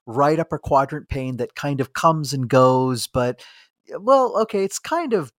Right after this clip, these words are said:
up and to the right and that kind of a thing. And maybe you do an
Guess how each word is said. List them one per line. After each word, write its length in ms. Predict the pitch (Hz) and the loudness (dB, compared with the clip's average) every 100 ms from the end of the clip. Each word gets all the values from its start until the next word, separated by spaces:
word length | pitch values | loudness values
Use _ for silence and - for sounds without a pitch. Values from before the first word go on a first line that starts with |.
| - | 0
up 260 | 131 170 - | 2 2 -4
and 140 | 139 | -10
to 100 | 143 | -10
the 100 | 123 | -8
right 240 | 117 131 123 | -4 -6 -6
and 100 | 123 | -12
that 140 | 131 | -12
kind 120 | 143 | -10
of 80 | 131 | -10
a 80 | 127 | -10
thing. 340 | 127 160 175 165 - - - | -6 -4 -4 -10 -20 -20 2
And 420 | 160 156 151 147 | 4 4 2 -4
maybe 360 | 170 160 180 180 | 0 4 4 4
you 140 | 170 | 0
do 180 | 156 | 2
an 60 | 156 | 2